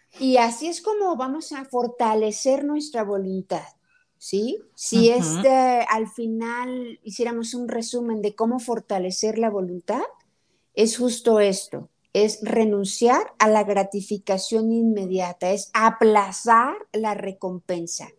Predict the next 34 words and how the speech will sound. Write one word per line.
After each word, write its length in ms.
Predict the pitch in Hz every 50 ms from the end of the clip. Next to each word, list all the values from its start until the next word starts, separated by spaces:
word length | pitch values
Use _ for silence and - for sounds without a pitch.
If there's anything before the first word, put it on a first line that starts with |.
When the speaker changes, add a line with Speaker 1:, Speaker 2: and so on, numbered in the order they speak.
| _ _ _ _ _ _ _ _ _ _ _ _ _ _ _ _ _ _ _ _ _
Speaker 1:
Sí 300 | - - - - 269 285
está 240 | 277 285 - 392 339
bien 200 | 339 359 339 -
recompensar 760 | 349 349 349 320 320 277 262 - 233 220 226 240 226 226 247
nuestro 260 | 254 262 - - 233
esfuerzo, 540 | 202 - 208 214 214 202 196 - - 139 - _ _ _ _ _ _ _ _ _ _ _ _ _ _ _ _ _ _ _ _ _ _ _
pero 600 | - 220 220 208 214 208 202 - - - _ _ _ _ _ _ _ _
vivimos 760 | - 190 226 220 233 233 233 262 302 294 - - - - _ _ _ _ _ -
mucho 480 | 220 220 220 226 226 226 277 269 269
con 180 | - 247 226 214
el 160 | 202 196 196
tema 300 | - 220 220 226 226 220
de 180 | 208 190 - -
"me 280 | 208 220 226 240 233 233
lo 160 | 226 226 214
merezco", 680 | 208 214 208 208 208 208 202 196 - - - - 156 156
¿no? 240 | 156 156 165 185 214
Hombre, 260 | 294 381 339 262 180
pues 180 | - - 165
Speaker 2:
Me 60 | 165 165
Speaker 1:
nos 100 | 165 160
Speaker 2:
lo 60 | 170
Speaker 1:
merecemos 560 | 165 165 170 165 196 196 202 233 269 330 359
Speaker 2:
merezco. 160 | 370 320 285
Speaker 1:
el 40 | 277
mundo 280 | 269 285 294 302 320 330
entero, 580 | 302 285 262 - 240 202 233 302 330 262 214 202
¿no? 120 | 214 208
Speaker 2:
<laughs> 1700 | 247 247 - - - - - - - - - - - - - - - - - - - - - - - _ - - - - - - - - -
Speaker 1:
Pero 240 | 240 240 233 233 233
Speaker 2:
Claro. 180 | - - 247 240
Speaker 1:
¿esto 640 | 247 - - - 254 381 392 403 - - - 226
me 220 | 233 233 240 240 233
acerca 560 | 226 226 226 - - 269 277 277 - -